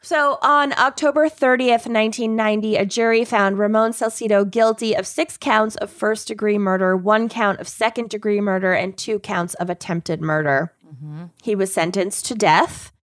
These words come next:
Speaker 1: We're not gonna get into California death penalty stuff, but,
Speaker 2: Mm-hmm.
Speaker 1: like,
Speaker 2: Back then, it was still le-, that was still
Speaker 1: Right.
Speaker 2: practice, that there hasn't been an execution in California in,
Speaker 1: in a long time,
Speaker 2: in a
Speaker 1: but
Speaker 2: long, long time.
Speaker 1: you can still be sentenced to death in California, I
Speaker 2: You can.
Speaker 1: think,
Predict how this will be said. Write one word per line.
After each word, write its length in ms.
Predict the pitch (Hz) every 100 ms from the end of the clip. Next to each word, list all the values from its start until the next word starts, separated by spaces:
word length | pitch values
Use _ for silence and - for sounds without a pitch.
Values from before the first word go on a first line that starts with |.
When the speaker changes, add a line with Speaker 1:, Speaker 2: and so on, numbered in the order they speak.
| _ _ -
Speaker 1:
We're 100 | 196
not 140 | 175
gonna 180 | 190 185
get 140 | 190 180
into 220 | 170 180
California 680 | - 165 165 - 180 165 165
death 280 | 170 - -
penalty 400 | 160 160 - 165
stuff, 420 | - 170 156 139
but, 160 | 160
Speaker 2:
Mm-hmm. 100 | 147
Speaker 1:
like, 240 | 156 139 - _ _
Speaker 2:
Back 260 | 214 214 262
then, 280 | 277 214 220
it 100 | 175
was 220 | 196 202
still 240 | - 190
le-, 200 | 202 208 - 185
that 200 | 175 175
was 180 | 190 175
still 360 | - 190 190
Speaker 1:
Right. 100 | - 220
Speaker 2:
practice, 440 | 214 - 139 -
that 300 | 165 156 170
there 120 | 180
hasn't 380 | 185 196 185 160
been 240 | 208 226
an 140 | 180 170
execution 580 | 170 - - 202 160 156
in 60 |
California 580 | 151 170 147 190 175 165
in, 200 | 139 143
Speaker 1:
in 80 | 143
a 100 | 175
long 280 | 180 175 151
time, 320 | - 180 160
Speaker 2:
in 80 | 190
a 40 |
Speaker 1:
but 140 | 175 170
Speaker 2:
long, 240 | 214 247
long 240 | 180 160 156
time. 300 | 170 135 135
Speaker 1:
you 120 | 262
can 200 | 285 247
still 280 | - 294 302
be 120 | 220
sentenced 520 | - 214 202 190 -
to 100 | 214
death 260 | 196 175 -
in 120 | 180
California, 520 | 180 107 - 170 165 135
I 40 |
Speaker 2:
You 120 | 202
can. 260 | 220 240 156
Speaker 1:
think, 340 | 247 185 175